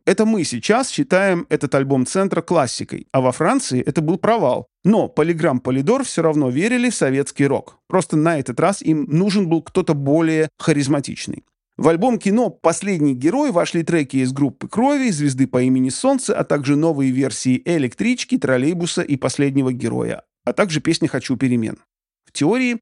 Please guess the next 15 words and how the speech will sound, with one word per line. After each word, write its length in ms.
это 180
был 180
идеальный 480
подбор 360
песен 360
для 220
международной 720
аудитории. 800
Незадолго 500
до 220
этого 320
Бастенер 640
сумел 320
протащить 580
цоевский 640